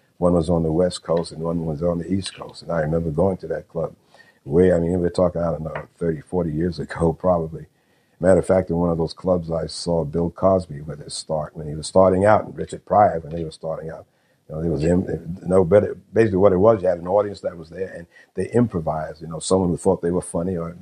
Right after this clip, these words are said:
you know, was, was striving to become an actor, a comedian, would just get up out of the audience there and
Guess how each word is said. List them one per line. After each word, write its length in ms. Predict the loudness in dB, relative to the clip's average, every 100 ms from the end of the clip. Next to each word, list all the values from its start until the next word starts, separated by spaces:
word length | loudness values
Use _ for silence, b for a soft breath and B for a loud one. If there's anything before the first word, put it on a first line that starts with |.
| -18
you 80 | -14
know, 60 | -10
was, 300 | -4 -4 -4
was 180 | -6 -6
striving 480 | 4 8 8 6 -2
to 80 | -6
become 320 | -6 -6 -6
an 80 | -4
actor, 400 | -6 -6 -12 -14 _ _
a 80 | -8
comedian, 460 | -2 0 2 0 0
would 120 | -2
just 200 | -2 0
get 160 | 2
up 140 | 2 2
out 140 | 0
of 80 | 0
the 80 | 0
audience 380 | -2 -4 -8 -8
there 200 | -4 -2
and 160 | -4